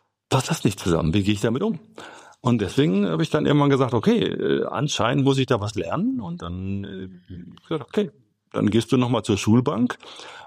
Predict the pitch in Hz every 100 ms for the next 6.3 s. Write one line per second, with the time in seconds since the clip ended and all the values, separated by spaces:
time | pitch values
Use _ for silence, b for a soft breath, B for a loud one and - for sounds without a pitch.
0 | - 127 120 98 117 190 - - 143 76
1 | 76 76 - 107 135 151 156 156 165 160
2 | - _ _ - 113 135 135 - 92 117
3 | 135 160 - 208 220 - 135 127 120 117
4 | 131 127 123 110 - 110 95 117 170 196
5 | b b b b - 208 226 147 104 95
6 | 87 - -